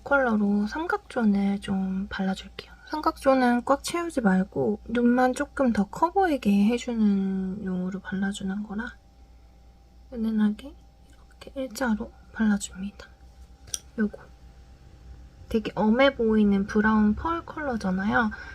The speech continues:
근데 생각보다 그렇게 엄하지 않더라고요. 그래서 요거를 손가락에 이렇게 묻혀서 눈두덩이에 발라줍니다. 이렇게.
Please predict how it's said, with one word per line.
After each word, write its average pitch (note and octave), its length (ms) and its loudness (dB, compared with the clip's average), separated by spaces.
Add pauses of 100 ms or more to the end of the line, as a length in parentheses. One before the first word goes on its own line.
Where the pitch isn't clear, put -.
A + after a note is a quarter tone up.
근데 - 120 -8
생각보다 C#4 760 0
그렇게 G3+ 360 -8
엄하지 F#3+ 340 0
않더라고요. F3+ 680 -4
그래서 F3+ 220 -6
요거를 F3+ 460 -6
손가락에 B3+ 600 0
이렇게 F#3+ 680 -2
묻혀서 G3 580 0 (120)
눈두덩이에 A3+ 1040 4 (960)
발라줍니다. F#3+ 680 0 (4000)
이렇게. - 340 -20